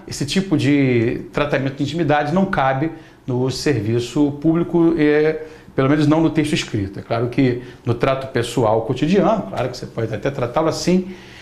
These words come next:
mas, é, é preciso, é, no texto, que essas marcas de pessoalidade sejam abolidas.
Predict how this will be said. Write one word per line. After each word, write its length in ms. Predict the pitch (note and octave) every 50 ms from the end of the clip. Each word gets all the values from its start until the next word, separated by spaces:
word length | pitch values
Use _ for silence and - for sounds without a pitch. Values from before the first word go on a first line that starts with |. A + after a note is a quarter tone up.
| - - -
mas, 680 | C3 B2 B2+ C3 C3 C3 C3 C3 B2 A#2+ - - - -
é, 560 | D3+ C3+ C3 C3 C3 B2+ B2+ B2+ B2+ B2 C3
é 40 | - -
preciso, 560 | - D3+ C#3 C#3+ - - D#3 D3+ D#3 C#3+ - -
é, 400 | - C#3 C3 B2+ C3 C3 B2+ - -
no 160 | D3 C#3+ F3+
texto, 580 | F#3 - - C#3+ E3 - - - - F#3+ F#3+ F#3+ - - - - - - - -
que 100 | - -
essas 240 | C3+ - - C#3 A#2
marcas 400 | C3 D3+ E3+ F3 - - D#3 C3+
de 60 | C3
pessoalidade 640 | C3 - C#3+ B2+ - D3 C#3+ C#3 B2+ C3 C3 C3 C3+
sejam 360 | - - C3+ B2 A2+ B2+ - - - -
abolidas. 680 | - A#2 A2+ A2+ A2 - - - - - - - -